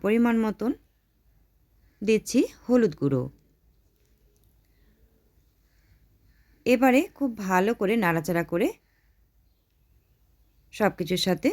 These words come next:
মিশিয়ে দিচ্ছি। এখন দিয়ে দিচ্ছি হাফ চামচের থেকে অল্প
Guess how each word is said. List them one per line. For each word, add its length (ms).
মিশিয়ে 360
দিচ্ছি। 400
এখন 320
দিয়ে 220
দিচ্ছি 300
হাফ 220
চামচের 380
থেকে 220
অল্প 240